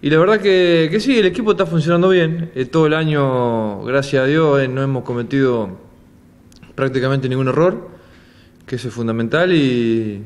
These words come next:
y bueno, la verdad que está tanto el equipo como los pilotos también, tanto Pancho como Helio, han, han hecho grandes carreras, han sido protagonistas todo el año. Y es por eso que hemos llegado a esta altura del campeonato con, con los dos autos, obviamente, dentro de los siete, que eso es muy bueno. Así que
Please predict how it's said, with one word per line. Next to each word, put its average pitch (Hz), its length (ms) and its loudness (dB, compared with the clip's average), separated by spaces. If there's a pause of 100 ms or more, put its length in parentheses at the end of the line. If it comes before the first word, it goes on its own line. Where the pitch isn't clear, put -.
(140)
y - 80 -20
bueno, 147 280 -4 (340)
la 127 80 -4
verdad 135 200 0
que 135 100 -4
está 123 640 -4 (720)
tanto 139 240 0
el 131 60 0
equipo 165 460 0
como 123 540 2
los 120 160 2
pilotos 135 360 -2
también, 160 360 0
tanto 123 300 -2
Pancho 139 320 0
como 131 260 0
Helio, 165 300 2
han, 127 240 -2
han 127 140 -4
hecho 123 220 -2
grandes 131 300 0
carreras, 160 380 2
han 135 60 -4
sido 127 200 -4
protagonistas 123 560 -2
todo 127 140 0
el 135 80 2
año. 185 280 -2 (760)
Y 135 80 -2
es 139 40 2
por 139 160 2
eso 139 140 -2
que 123 60 -6
hemos 127 200 -4
llegado 131 260 2
a - 20 0
esta 120 320 -2
altura 127 320 -2
del 120 100 -2
campeonato 123 720 -2
con, 104 480 -10 (400)
con 123 160 -6
los 123 80 -2
dos 139 140 2
autos, 143 260 0
obviamente, 123 380 0
dentro 117 180 -4
de 113 60 -2
los 117 140 -4
siete, 131 260 -2
que 120 80 -4
eso 113 340 -4
es 113 100 -4
muy 120 160 -6
bueno. 156 240 0
Así 120 200 -8
que 113 420 -6